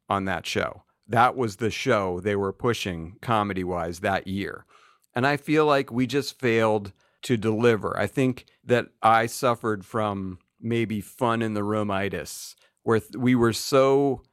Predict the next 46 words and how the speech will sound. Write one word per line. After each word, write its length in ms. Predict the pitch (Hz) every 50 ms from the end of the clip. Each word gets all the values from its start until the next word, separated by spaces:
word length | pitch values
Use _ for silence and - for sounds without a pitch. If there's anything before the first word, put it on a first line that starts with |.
| _ _ -
intoxicated 1000 | 123 117 - 135 127 123 143 - - - 165 135 - - 131 123 110 101 104 101
with 180 | 104 107 98 110
each 240 | 104 98 - -
other 320 | 117 107 101 98 98 95 98
in 120 | 95 95
that 220 | 98 98 98 90 90
room. 600 | 90 104 123 143 135 110 95 87 80 80 82 90 _ _ _ -
Uh, 100 | 113 107
there 120 | 98 107
was 140 | 104 101 -
so 200 | - - 160 151
much 240 | 151 147 123 - -
laughter 460 | 107 110 117 127 143 147 - - 110
that 140 | 98 104 98
we 120 | 107 117
felt 300 | 113 - - 123 120 104
like 260 | 82 113 110 107 - -
there's 220 | 120 110 104 -
no 180 | 123 120 123 120
way 280 | 113 110 120 123 123
what 180 | 113 107 107 67
we're 160 | 87 107 101
putting 320 | - - 120 110 107 107
out 260 | 104 104 107 104 104 -
isn't 360 | 107 101 87 104 98 87 -
great. 640 | - 107 104 110 120 127 120 104 95 92 - - - _ _ _ _
And 240 | - 113 113 110 101
then 500 | 110 117 120 123 123 120 117 117 113 110 - _ _
when 500 | _ - 117 120 117 113 110 107 107 110 - _ _ _
it, 160 | - 131 120 - 127
it 140 | 123 - -
kind 220 | 143 135 123 120
of 80 | 113 107
was 180 | 113 113 104 -
feeding 360 | - 135 127 127 120 117 104
back 240 | 107 107 110 110 -
to 160 | - 123 110
us 140 | 104 101 -
that 140 | - 110 98 87
maybe 260 | 101 104 104 98 101
it 100 | 101 78
wasn't 360 | 123 147 185 214 214 202 160
so 160 | - 147 131 120
great, 340 | 104 120 117 113 113 -
we, 180 | 120 120 120 - _ _ - -
I, 480 | 135 - - 113 117 131 135 131 135